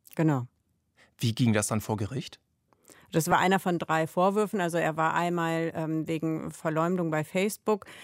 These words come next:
Speaker 1: dann wegen Widerstand gegen die Staatsgewalt und wegen Beleidigung angeklagt.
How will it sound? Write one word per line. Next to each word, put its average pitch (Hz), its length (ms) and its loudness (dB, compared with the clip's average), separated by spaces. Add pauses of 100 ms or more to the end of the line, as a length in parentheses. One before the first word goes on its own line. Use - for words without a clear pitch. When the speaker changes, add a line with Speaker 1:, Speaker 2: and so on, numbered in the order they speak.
(160)
Speaker 1:
dann 165 440 4
wegen 156 800 2
Widerstand 165 400 0
gegen 151 180 -2
die 151 80 -2
Staatsgewalt 175 600 0
und 165 140 -2
wegen 175 200 -2
Beleidigung 151 600 0
angeklagt. 156 720 -10